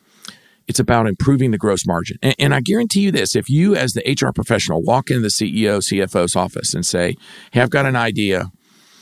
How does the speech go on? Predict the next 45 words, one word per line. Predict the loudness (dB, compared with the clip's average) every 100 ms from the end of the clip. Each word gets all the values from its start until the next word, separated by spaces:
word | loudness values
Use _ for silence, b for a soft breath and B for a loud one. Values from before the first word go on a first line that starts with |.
| b
that | -2 0
will | 0
improve | 0 0 0 0 0
gross | 0 0 2
margin. | 0 0 -4 -2
And | -2
at |
the | 0 0
same | 0 0
time, | 0 0
it | -2
solves | 0 0 0 -2
some | 0
of | 0
my | 0 0
issues | -2 -2 -2 -2
about | -2 -2
trying | 0 0 0
to | 0
do | -2
team, | -2 0 0 -2
you | -2 -2
know, | -2
team | -2 0
building | 0 -2 -4 -6
and, | -8 -8
and | -8
collaboration." | -6 -6 -4 -6 -10 b b b b 0
You'll | 2 2
get | 0
some | 0 0
eyebrows | 0 0 0 -2 -8 -14 -12
raised. | -12 -12 -4
You'll | 0 2 2
get, | -2
s-, | -4
"Whoa, | -6 -2 0 0 0
whoa, | 0 0
whoa, | 2 0 0 0
yeah, | -2 -2
let's, | -2 -4 -6 -6
let's | -4
talk | 0 0 0
about | -4 -10
this." | -16